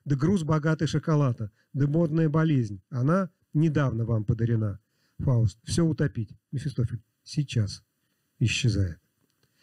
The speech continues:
Не потому, что есть замысел победить этот корабль, да? Не потому, что есть, э, замысел обустроить, э, или защититься,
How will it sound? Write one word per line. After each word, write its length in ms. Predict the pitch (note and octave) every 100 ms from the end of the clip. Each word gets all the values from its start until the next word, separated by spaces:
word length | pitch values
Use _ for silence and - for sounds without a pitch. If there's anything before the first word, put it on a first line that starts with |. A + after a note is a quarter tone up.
| _ _
Не 180 | C#3 F3+
потому, 420 | F3+ G3 F#3+ C4
что 180 | - A3+
есть 360 | F#3+ G#3 F#3
замысел 680 | C3 F3+ F3 D3 A2+ A2 G2+
победить 420 | - C3 D3 D3 C3+
этот 220 | A#2+ -
корабль, 380 | C3+ B2 G#2+ F2+
да? 260 | A#2+ F#3 - _ _ _ _ _ _ _
Не 160 | C#3 E3
потому, 460 | E3+ E3 F3+ G#3 B3+
что 240 | - G#3+
есть, 460 | F3+ G3 G3 - - _ _ _
э, 380 | F3 E3 E3 D#3
замысел 680 | C#3 E3+ F3+ F3 - F3 D#3
обустроить, 760 | D#3+ D3 D#3 - F3+ F3+ E3 - _ _ _
э, 40 | F3+ C4 C4+ D#4+ A3 - D#4+
или 760 | C#4+ F#3+ E3 F#3 G#3 A#3+ B3 E3
защититься, 760 | C#3 D#3+ E3+ - E3+ - -